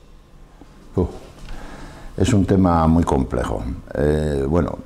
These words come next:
todo el mundo, de alguna manera, necesitamos tener una cierta, digamos, seguridad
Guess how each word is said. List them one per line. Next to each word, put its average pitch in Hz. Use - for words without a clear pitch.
todo 90
el 90
mundo, 98
de 87
alguna 87
manera, 92
necesitamos 87
tener 90
una 90
cierta, 85
digamos, 87
seguridad 80